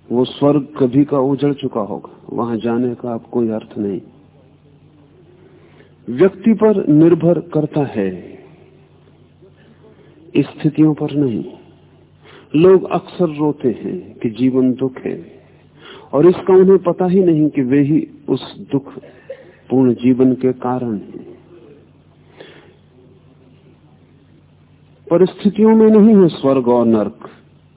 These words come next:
व्यक्तियों के भीतर छिपा है। परिस्थितियां केवल पर्दे बन जाती हैं, उन पर्दों पर जो भीतर छिपा है, उसकी तस्वीरें चलने लगती हैं।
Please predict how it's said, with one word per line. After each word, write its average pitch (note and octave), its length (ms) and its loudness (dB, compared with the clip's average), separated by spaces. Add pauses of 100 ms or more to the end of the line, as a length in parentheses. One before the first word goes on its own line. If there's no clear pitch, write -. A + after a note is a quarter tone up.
(600)
व्यक्तियों E3+ 540 4
के F3+ 140 2
भीतर F3 340 0
छिपा D#3 360 -4
है। - 180 -14 (480)
परिस्थितियां F#3+ 640 2
केवल D#3+ 340 0 (640)
पर्दे C#3 300 2
बन G#2 200 0
जाती G2 340 -6
हैं, G2+ 360 -8 (960)
उन C3+ 160 4
पर्दों C3+ 420 0
पर C#3 460 -6
जो B2 160 -2
भीतर A#2+ 360 -2
छिपा A#2+ 400 -6
है, B2 260 -8 (260)
उसकी A#2+ 280 -8
तस्वीरें A#2+ 680 -2 (840)
चलने G2+ 260 0
लगती F#2 340 -8
हैं। - 240 -14